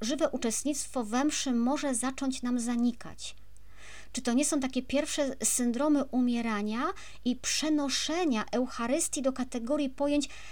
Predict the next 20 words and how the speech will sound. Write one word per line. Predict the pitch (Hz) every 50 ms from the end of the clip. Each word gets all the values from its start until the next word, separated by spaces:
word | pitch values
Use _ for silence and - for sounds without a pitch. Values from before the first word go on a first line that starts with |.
| - - - - -
ale | - 277 294 285
to | 294 302
jest | 302 302 302 302
tylko | - - 311 311 320 302
taka | - 311 294 - 330
gra, | 320 403 466 466 440
ale | 330 277 277 277
to | 285
jest | 277 262
przecież | - - - 294 -
taka | - 302 - 311 294
bajka. | 285 320 339 311 247 254 - - - - - - - - - - - - - - - - - - - - - - - - - - - - -
I | -
to | - 208
ma | 220 262
swoje | 262 - 269 254
konsekwencje | 262 - 254 - - 247 - 285 302 311 - 320
dla | 302 294
całej | 277 - 302 294 294 277 254
wiary. | 226 208 170 135 95 73 71